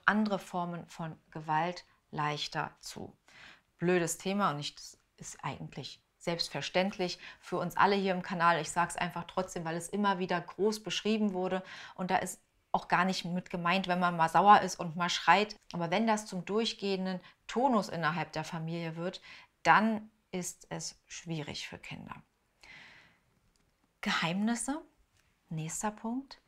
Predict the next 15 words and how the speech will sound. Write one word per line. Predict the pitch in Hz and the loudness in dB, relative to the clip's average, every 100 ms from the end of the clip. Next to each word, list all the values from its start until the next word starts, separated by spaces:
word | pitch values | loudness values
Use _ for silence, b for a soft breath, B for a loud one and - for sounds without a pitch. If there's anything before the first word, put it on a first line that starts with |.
| _ _ _ _ _ _ _ _ | _ _ _ _ _ _ _ _
Keine | - 180 196 208 208 | -6 -4 -2 -2 -2
Geheimnisse | 196 175 180 180 170 - 143 | -4 -6 -6 -6 -8 -10 -12
haben. | 143 143 139 | -12 -12 -8
Gerade | 170 175 240 240 | 2 8 8 8
wenn | 220 214 | 2 0
Kinder | 220 208 202 | -2 -4 -2
jung | 190 180 185 175 | -2 -2 -2 -4
sind, | 151 147 180 - | -6 -8 -8 -6
sollten | 175 180 202 220 | -2 -2 -2 -4
sie | 208 190 | -4 -8
keine | - 175 190 226 | -8 -4 -2 -2
Geheimnisse | 214 175 170 190 208 208 214 196 | -2 -4 -4 -4 -4 -4 -6 -6
mit | 185 185 - | -6 -8 -6
anderen | 175 180 185 147 139 | -4 -2 -2 -4 -6
haben. | 131 127 110 - | -6 -6 -8 -14